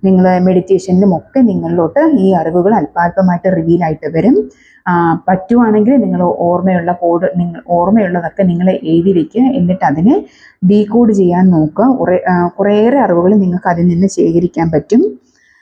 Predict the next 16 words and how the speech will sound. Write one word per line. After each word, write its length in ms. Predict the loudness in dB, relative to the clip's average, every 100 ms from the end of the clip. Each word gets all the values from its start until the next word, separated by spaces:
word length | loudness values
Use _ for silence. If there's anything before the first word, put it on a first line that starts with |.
| _ -4
പിന്നെ, 680 | 0 2 2 0 0 0 -4 -6
ആ, 380 | -2 -2 -2 -4 -10 _ _ _ _ _ -2
നിങ്ങളുടെ 300 | 2 2 2
സോളിൽ 360 | 0 2 2 2
ഒരുപാട് 420 | 0 0 0 0
സീക്രട്ട് 480 | 0 0 0 -4 -4
ആയിട്ടുള്ള 260 | -4 0
നോളജ്, 500 | 0 0 0 0 0 -4 -8 _ _ _ -4
ആ, 160 | -2
ഒളിഞ്ഞു 440 | 0 2 4 4 2
കിടപ്പുണ്ട്. 680 | 0 -2 -2 0 0 -2 -8 -6
അത് 100 | -4
സമയമാകുമ്പോഴേക്കും 840 | -2 0 2 2 0 2 0 0 0
ഒരു 100 | -2
സ്ഫോടനം 600 | -4 -2 0 2 2 2
പോലെ 220 | 0